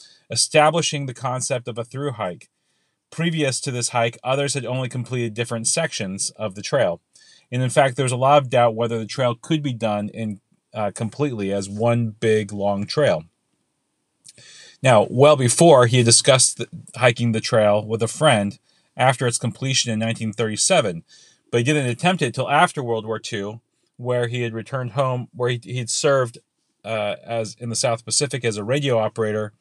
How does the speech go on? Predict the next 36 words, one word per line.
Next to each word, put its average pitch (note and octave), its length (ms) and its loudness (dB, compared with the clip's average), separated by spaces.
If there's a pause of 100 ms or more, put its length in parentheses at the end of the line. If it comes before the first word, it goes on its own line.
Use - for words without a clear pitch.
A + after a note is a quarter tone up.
(280)
I A2+ 60 -4
mean, A2+ 440 -2
I G#2 80 -10
think C#3 220 -4
it's G#2+ 160 -2
a F#2+ 80 -2
radar F#2+ 420 0
op-, F#2 240 -4
operator, F#2 540 -4 (500)
and A#2 140 2
his A#2 140 4
friend C#3 340 4 (160)
had A#2 200 0
been G#2 160 -2
killed. G2 440 4 (540)
He C3+ 100 -2
was A#2+ 260 2
listless. E3 640 4
He - 140 -10
was A2 180 -6
reading D#3+ 220 -2
about D#3 200 0
the C#3+ 120 -2
Appalachian C3+ 460 -2
Trail A#2+ 440 -2 (440)
and G#2+ 120 -8
finding D3 360 0
out C3+ 160 0
that B2+ 100 -4
the A#2+ 80 -6
entire C#3 320 -2
trail B2+ 280 -2
had A#2+ 120 -2
not B2 220 -2
been B2 100 -6
hiked A2+ 320 -4